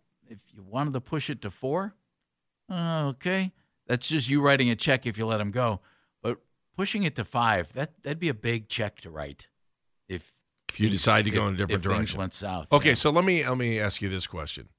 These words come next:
Speaker 2: Do you think the Haslams think like other owners?
Speaker 1: Uh, yeah.
Speaker 2: You do?
Speaker 1: Not all other owners. I mean, you, a lot of these folks have so much cash that they don't care.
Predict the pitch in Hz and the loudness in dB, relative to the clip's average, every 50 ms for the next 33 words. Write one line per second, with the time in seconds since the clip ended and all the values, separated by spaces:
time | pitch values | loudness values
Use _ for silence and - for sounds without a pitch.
0 | _ _ _ _ _ _ _ _ _ _ _ _ _ _ - 98 110 139 180 220 | _ _ _ _ _ _ _ _ _ _ _ _ _ _ 0 2 2 2 2 0
1 | 233 - - 190 196 190 - - 113 107 120 131 139 127 139 131 104 - - - | -2 -2 -2 -2 -2 -2 0 2 4 6 6 6 6 4 2 0 0 -2 -2 -2
2 | 104 113 123 - 127 123 120 - 120 120 117 110 98 95 104 113 127 139 - - | -2 -2 -2 0 -2 -2 -2 0 -2 -2 0 0 0 0 0 -2 -4 -4 -8 -12
3 | _ _ _ _ _ _ _ _ _ _ _ _ _ _ _ _ _ _ _ _ | _ _ _ _ _ _ _ _ _ _ _ _ _ _ _ _ _ _ _ _
4 | _ _ _ _ _ - 151 147 147 143 139 135 135 139 143 190 226 208 - - | _ _ _ _ _ -6 -2 0 2 2 2 2 2 2 2 0 0 -2 -2 -6
5 | - _ _ _ _ _ - 107 113 113 135 185 233 - _ _ - 117 131 135 | -12 _ _ _ _ _ 0 2 4 6 6 4 4 0 _ _ -2 2 4 6
6 | 147 147 - 131 123 139 139 135 123 101 92 95 95 87 87 87 87 80 80 95 | 6 6 4 4 4 6 4 4 2 0 0 0 0 2 0 0 0 -2 -4 -6
7 | 98 - - - - _ _ _ _ _ _ _ _ _ _ _ _ _ _ _ | -6 -8 -10 -12 -14 _ _ _ _ _ _ _ _ _ _ _ _ _ _ _
8 | _ _ _ _ _ _ _ _ - 139 131 127 127 131 123 - 143 - _ _ | _ _ _ _ _ _ _ _ -4 -2 -2 0 -2 -4 -6 -10 -16 -20 _ _
9 | _ _ _ - 156 156 165 160 139 131 117 110 104 95 - - - 107 98 92 | _ _ _ -14 -8 -6 -4 -2 -2 -2 -2 -4 -4 -6 -8 -8 -8 -8 -6 -6
10 | - - 98 90 - - 107 95 90 87 82 - - - - 95 90 90 90 85 | -6 -8 -8 -8 -8 -8 -8 -6 -6 -6 -8 -10 -12 -10 -10 -8 -8 -8 -8 -10
11 | - - - 104 92 - - - - - 101 92 85 80 76 - _ _ _ _ | -12 -14 -14 -18 -20 -16 -16 -16 -14 -12 -12 -14 -14 -14 -20 -20 _ _ _ _
12 | _ | _